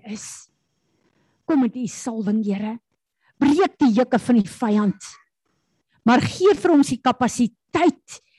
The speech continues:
en die vermoë en die wysheid om medewerkers te wees met u, om te skep en te herskep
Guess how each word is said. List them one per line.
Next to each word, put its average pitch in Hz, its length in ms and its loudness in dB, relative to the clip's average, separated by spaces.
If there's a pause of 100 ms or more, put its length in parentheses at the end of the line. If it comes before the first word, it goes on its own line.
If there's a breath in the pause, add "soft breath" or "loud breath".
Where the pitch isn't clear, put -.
(140)
en 269 220 4
die 254 100 2
vermoë 269 640 2 (200)
en 269 140 2
die 254 100 0 (180)
wysheid 320 760 -4 (960)
om 240 240 2
medewerkers 220 760 -4
te 196 140 -4
wees 196 480 -4 (500)
met 247 240 2
u, 196 360 -2 (440)
om 254 220 2
te 240 160 0
skep - 460 -8 (180)
en 220 160 2
te 226 100 -4
herskep - 800 -6